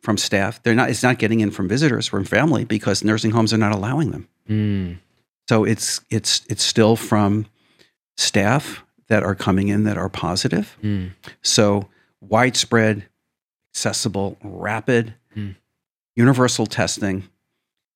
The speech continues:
Speaker 1: um, combined with the resources to do good P P E, um, and infection control in those facilities,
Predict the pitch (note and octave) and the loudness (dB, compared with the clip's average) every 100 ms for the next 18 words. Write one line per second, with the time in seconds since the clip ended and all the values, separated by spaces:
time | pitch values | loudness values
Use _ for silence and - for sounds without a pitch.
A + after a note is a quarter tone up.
0 | _ - G2 F#2 F#2+ - A#2+ A2+ A2+ A#2 | _ -8 -2 -2 -2 0 2 4 4 4
1 | G#2+ G2+ G#2 G#2+ G2+ G2 _ _ _ - | 2 -2 0 2 0 -4 _ _ _ -2
2 | G#2+ A#2 - A2 - G2+ - - G#2+ G#2 | 2 4 4 2 2 0 -2 -4 0 0
3 | G2 G#2 G2+ G#2 - - - - - B2 | 2 2 0 -2 -16 -10 -6 -4 0 4
4 | A#2+ A2+ G#2+ _ _ _ _ _ - G2 | 6 4 0 _ _ _ _ _ -6 0
5 | F#2 F#2+ - G#2 G2+ A2+ - G2+ F#2 - | 0 0 -2 -2 0 0 0 0 -4 -2
6 | G2+ G#2+ B2 - _ _ _ A2+ A2+ G2+ | 2 2 2 -4 _ _ _ 0 2 2
7 | A2 - A2+ A2+ A#2+ A#2 | 0 0 0 0 -2 -6